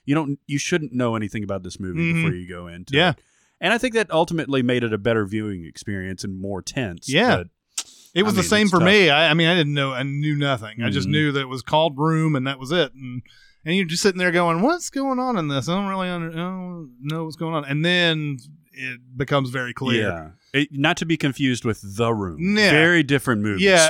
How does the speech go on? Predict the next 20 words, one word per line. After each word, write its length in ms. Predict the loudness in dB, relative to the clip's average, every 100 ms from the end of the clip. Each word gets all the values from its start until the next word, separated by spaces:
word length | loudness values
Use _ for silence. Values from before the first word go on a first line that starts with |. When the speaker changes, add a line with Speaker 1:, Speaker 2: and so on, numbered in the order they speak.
| 4
Speaker 2:
And 200 | 2 4
you 140 | 4
know 120 | 4 6
what? 240 | 6 4 _ _ _ 0
I 220 | 2 4
am, 400 | 4 4 4 2 2
I'm, 200 | 4 4
I'm 140 | 4
a 60 | 6
little 320 | 6 6 6
upset 320 | 4 4 2
at 100 | 2
the 80 | 0
filmmakers 600 | 0 2 2 -2 -4 -8
for 120 | -6
calling 340 | 0 2 0 -4
this 140 | -8
movie 280 | -6 -6 -6
Room. 280 | -6 -6 -2
Speaker 1:
Yeah. 260 | 2 2